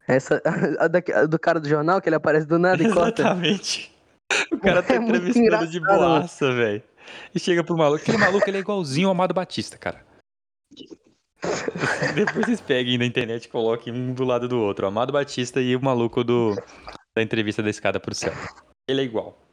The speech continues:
Speaker 1: Ele é muito engraçado. É do nada, mano. Ele apareceu várias vezes no episódio.
Speaker 2: Muito bom, cara.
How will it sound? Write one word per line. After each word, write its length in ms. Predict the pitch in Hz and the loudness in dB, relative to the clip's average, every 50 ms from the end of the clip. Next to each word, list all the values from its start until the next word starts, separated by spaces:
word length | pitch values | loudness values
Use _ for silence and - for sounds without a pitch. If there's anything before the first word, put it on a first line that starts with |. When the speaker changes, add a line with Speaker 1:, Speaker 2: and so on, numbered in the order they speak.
| _ _ _ _ - - - - 220 214 240 - - 269 233 240 - 240 240 240 - - - - | _ _ _ _ -20 -16 -8 -4 -4 -4 -4 -4 -4 -2 -2 -2 -2 -2 -6 -8 -8 -14 -6 -2
Speaker 1:
Ele 180 | - 160 180 | 2 4 4
é 140 | 180 185 190 | 4 4 4
muito 320 | 180 175 175 175 175 - 196 | 4 2 0 0 0 2 4
engraçado. 500 | 185 180 180 196 185 - - 175 175 160 | 4 4 2 0 -2 0 2 2 4 4
É 120 | 151 175 | 4 2
do 160 | 170 175 214 | 2 2 2
nada, 320 | 226 226 202 208 233 226 220 | 4 4 4 4 4 4 2
mano. 120 | 202 185 | 2 2
Ele 100 | 180 180 | 2 2
apareceu 380 | 170 - 175 185 185 180 - 180 | 2 2 2 2 2 2 2 2
várias 300 | 170 170 180 220 220 196 | 4 4 4 4 4 4
vezes 160 | 196 196 190 | 2 2 2
no 60 | 190 | 0
episódio. 420 | 185 - - - 160 151 165 160 165 - - - - | -2 -2 0 2 4 4 4 2 -2 -8 -18 -14 -8
Speaker 2:
Muito 220 | - 113 104 113 107 | -8 -4 -4 -4 -2
bom, 220 | 101 104 101 98 | -2 -2 -2 -2
cara. 280 | 92 101 95 95 95 92 | -2 -4 -4 -4 -6 -8